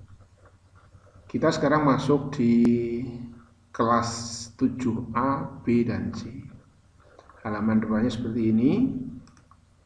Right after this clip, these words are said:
Nah, ini masih kosongan, ya. Besok kalau sudah memiliki s-, sendiri, sewa V P S sendiri, ini bisa diubah menjadi lebih keren lagi.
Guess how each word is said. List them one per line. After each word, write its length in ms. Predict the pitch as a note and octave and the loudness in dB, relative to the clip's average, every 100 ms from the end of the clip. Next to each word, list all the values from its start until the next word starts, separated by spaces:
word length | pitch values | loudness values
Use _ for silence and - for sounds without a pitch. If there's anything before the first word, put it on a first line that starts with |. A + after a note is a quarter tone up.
| - - _ _ _ _ - - _ - _ - | -20 -20 _ _ _ _ -20 -20 _ -20 _ -14
Nah, 80 | G#2+ | -8
ini 240 | G2+ A2 - - - - - - - | -6 -4 -4 -6 -12 -14 -16 -18 -14
masih 240 | A2+ - | -12 -8
kosongan, 560 | A2+ A#2 A2+ A2+ B2 D3+ | -4 -4 -2 -2 -2 0
ya. 140 | B2+ G#2 | -2 -2
Besok 440 | - G#2 - - | -6 -8 -8 -8
kalau 360 | G2+ G2+ G2+ G2 | -2 0 0 -4
sudah 480 | F#2+ G2+ F#2+ G2 - - - - _ - _ _ _ _ _ _ _ _ A2 | -8 -8 -8 -12 -16 -20 -20 -20 _ -20 _ _ _ _ _ _ _ _ -8
memiliki 560 | A2 A2 G#2+ A2 A2 | -2 2 2 2 0
s-, 240 | A#2 - - - - - _ _ _ _ | -2 -4 -8 -14 -18 -20 _ _ _ _
sendiri, 480 | - A#2 A2+ A2 C#3 | -4 2 2 4 2
sewa 440 | - A2 G#2+ - - | 2 -2 -2 -4 -6
V 80 | |
P 160 | A2 G#2+ | -4 -2
S 160 | G#2+ - | -4 -4
sendiri, 280 | G#2 A2 B2+ | -2 0 2
ini 60 | B2+ | 2
bisa 160 | G#2+ | -2
diubah 920 | G2 G2+ - G2 - G2+ - - - - - - _ | -2 -4 -6 -6 -6 -6 -8 -14 -18 -16 -16 -18 _
menjadi 260 | G#2 G2 G2 | -8 -6 -6
lebih 440 | F#2+ A#2+ G#2+ G#2 | -8 -8 -8 -6
keren 280 | A2+ A2+ A2 | -2 0 2
lagi. 360 | A2 A2 G#2+ | 0 -2 -4